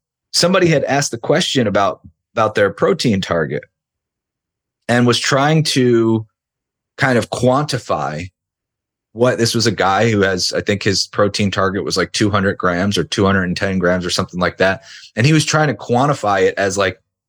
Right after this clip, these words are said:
how much food is that? And I was like, "Oh shit, that, that reminded me of a concept that I used to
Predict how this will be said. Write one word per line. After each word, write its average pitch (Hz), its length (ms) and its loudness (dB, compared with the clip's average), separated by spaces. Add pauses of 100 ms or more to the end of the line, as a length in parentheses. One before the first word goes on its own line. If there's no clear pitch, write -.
(240)
how 156 120 -2
much 185 300 -2
food 147 260 2
is 92 140 -2
that? 67 320 -4 (1000)
And 120 120 2
I 127 80 4
was 123 120 2
like, 120 220 0
"Oh 175 140 2
shit, 151 280 -2
that, 113 180 -2 (100)
that 101 180 -2
reminded 139 420 2
me 87 220 -4 (960)
of 107 220 2
a 117 200 2
concept 147 580 -2
that 87 100 -2
I 95 60 2
used 104 340 0
to 90 380 0